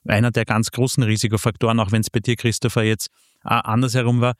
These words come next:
Aber was natürlich auch das, äh, an der Erkrankung schwerwiegende ist, äh, dass, äh, wenn man das hat und zum Beispiel in, in einem Beruf arbeitet, wo natürlich Aufmerksamkeit, also sei es jetzt zum Beispiel Fernfahrer oder ich anstehe an irgendwelchen Maschinen,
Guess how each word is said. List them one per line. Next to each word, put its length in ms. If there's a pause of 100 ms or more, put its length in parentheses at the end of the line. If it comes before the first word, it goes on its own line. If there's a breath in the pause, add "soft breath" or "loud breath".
(140)
Aber 200
was 200
natürlich 340
auch 180
das, 320
äh, 80
an 1500
der 80
Erkrankung 720
schwerwiegende 640
ist, 220 (500)
äh, 320 (180)
dass, 440 (160)
äh, 500
wenn 220
man 160
das 240
hat 240
und 180
zum 80
Beispiel 320
in, 240 (180)
in 140
einem 160
Beruf 380
arbeitet, 680
wo 120
natürlich 440
Aufmerksamkeit, 840
also 260 (160)
sei 140
es 80
jetzt 160
zum 80
Beispiel 240
Fernfahrer 880
oder 120
ich 120
anstehe 320
an 40
irgendwelchen 420
Maschinen, 500